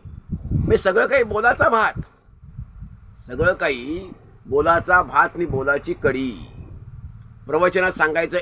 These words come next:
एक आणि वागायचं दुसरं, नोटा मोजून घ्यायच्या. लाखो रुपये यांच्या प्रवचनाचे,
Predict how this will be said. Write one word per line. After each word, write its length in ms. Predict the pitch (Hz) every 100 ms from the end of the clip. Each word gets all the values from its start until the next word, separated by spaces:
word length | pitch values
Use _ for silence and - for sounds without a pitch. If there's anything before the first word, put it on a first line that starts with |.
| -
एक 220 | 214 196 - - - - - - - - - -
आणि 120 | 175
वागायचं 680 | 165 135 139 160 165 208 262 - -
दुसरं, 580 | - - - 151 135 - - - - - -
नोटा 320 | 135 143 180
मोजून 320 | 151 143 170
घ्यायच्या. 480 | 160 131 - 120 107 69 53 - - - - - - - - - - - _ _ - - - - - - - - - -
लाखो 500 | 151 - 226 254 247
रुपये 280 | 226 240
यांच्या 440 | 220 180 214 233 240
प्रवचनाचे, 1160 | - 170 214 226 226 196 165 143 135 156 202